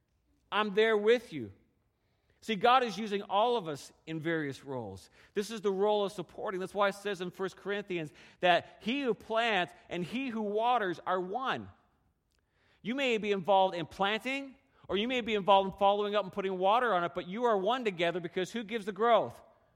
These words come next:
God. God gives the growth, but he's calling us to partner. He's saying, "Get out there, plant the word, plant the truth. Get out there, water it,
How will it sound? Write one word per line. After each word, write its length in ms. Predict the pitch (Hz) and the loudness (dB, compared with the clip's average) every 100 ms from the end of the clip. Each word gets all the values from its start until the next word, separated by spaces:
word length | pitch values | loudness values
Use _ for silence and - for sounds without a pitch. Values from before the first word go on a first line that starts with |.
| _ _ _ | _ _ _
God. 400 | 175 214 196 98 - _ _ _ | 0 2 0 -4 -14 _ _ _
God 240 | 208 220 196 | -2 0 0
gives 140 | 190 | -4
the 100 | 185 | -6
growth, 340 | 147 202 233 214 | -2 2 2 0
but 100 | 180 | -4
he's 120 | 160 | -4
calling 420 | - 220 226 214 | -2 0 0 0
us 160 | 220 214 | -2 -2
to 120 | 180 | -6
partner. 440 | - 196 240 180 139 - - | -2 0 0 -2 -8 -12 -10
He's 160 | 233 220 | -6 0
saying, 260 | 240 233 | 0 2
"Get 120 | 240 | 4
out 280 | 269 277 285 | 8 10 8
there, 180 | 262 202 | 4 2
plant 440 | - 233 269 285 | 0 -2 0 0
the 80 | 240 | 0
word, 360 | 202 185 151 143 | 0 0 0 -2
plant 360 | - 262 285 | -2 -2 -2
the 80 | 220 | -4
truth. 440 | 175 - 147 104 - - - | -6 -8 -8 -10 -14 -20 -6
Get 140 | 208 240 | 4 8
out 220 | 269 269 | 8 8
there, 120 | 208 | 2
water 720 | 180 214 247 269 269 226 175 | 0 -2 2 4 6 4 0
it, 140 | 131 | -2